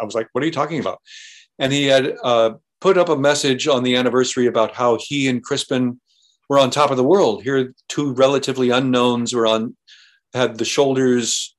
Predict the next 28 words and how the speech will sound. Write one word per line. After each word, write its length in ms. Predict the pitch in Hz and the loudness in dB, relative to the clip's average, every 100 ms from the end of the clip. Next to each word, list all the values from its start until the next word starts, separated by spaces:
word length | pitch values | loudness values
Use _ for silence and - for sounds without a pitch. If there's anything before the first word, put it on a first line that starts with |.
| _ | _
on 120 | 131 123 | -4 2
their 180 | 139 | 2
shoulders 440 | 143 151 151 127 117 | 4 4 4 2 -2
with 120 | 113 | -4
this, 260 | 113 107 - | -4 -6 -4
this 280 | 113 113 117 | -4 -4 -2
major 260 | 117 117 | -2 -2
motion 320 | 113 117 - 123 | -2 -2 -2 -6
picture. 500 | 208 - 110 98 - _ _ _ _ _ _ | -6 -6 -6 -8 -12 _ _ _ _ _ _
Um, 420 | 123 120 117 113 - - | -4 -2 -2 -6 -12 -8
and 120 | 120 | -2
here 160 | 139 143 | 2 2
was 200 | 135 - | 2 0
the 120 | 127 | 0
anniversary 540 | 123 117 147 151 143 120 | 2 2 0 0 0 2
of 120 | 104 | 2
it. 180 | 113 123 _ _ _ _ _ - - | 0 -2 _ _ _ _ _ -16 -8
And 120 | 110 | -4
he 100 | 120 | -2
was 160 | 113 117 | -2 0
rec-, 260 | 120 - - _ _ _ 220 202 - - | -2 -2 -16 _ _ _ -20 -20 -16 -4
remembering, 500 | 127 139 135 135 127 | 0 0 2 0 0
and 100 | 123 | 0
then 100 | 131 | -2
he 220 | 131 123 - | -2 -6 -8
continued, 560 | 131 123 147 139 127 - - _ - | -6 -4 -2 -2 -4 -12 -20 _ -6
and 140 | 131 | -2
then 320 | 131 131 120 | 0 -2 -6